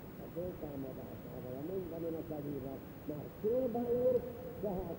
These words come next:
ugyancsak ő a mi hitünknek a beteljesítője. Ezért mondja a hitünk szerzője,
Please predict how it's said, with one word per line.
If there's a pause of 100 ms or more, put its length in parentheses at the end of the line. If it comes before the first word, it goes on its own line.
(140)
ugyancsak (220)
ő (240)
a
mi (100)
hitünknek (100)
a (120)
beteljesítője. (720)
Ezért
mondja (100)
a (100)
hitünk (140)
szerzője,